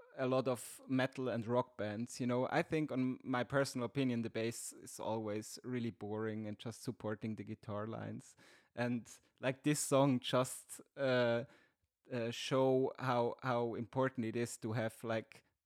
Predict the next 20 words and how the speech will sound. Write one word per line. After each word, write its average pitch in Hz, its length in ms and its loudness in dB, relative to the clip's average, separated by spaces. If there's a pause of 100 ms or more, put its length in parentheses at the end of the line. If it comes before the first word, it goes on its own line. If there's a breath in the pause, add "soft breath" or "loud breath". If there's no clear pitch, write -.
(180)
uh, 113 360 2
multiple 117 520 -2
band 110 440 -2
members, 104 540 -4
because 127 340 -2
it 139 100 -2
was 143 320 0
his 135 220 0
first 143 380 0
song, 131 240 2
and 131 360 -2
he's 170 220 -4
the 160 80 0
bassist, 147 540 4
and 139 140 2
it 143 220 0
was 147 180 -2
his 139 160 -2
first 147 460 0
evening, 131 560 2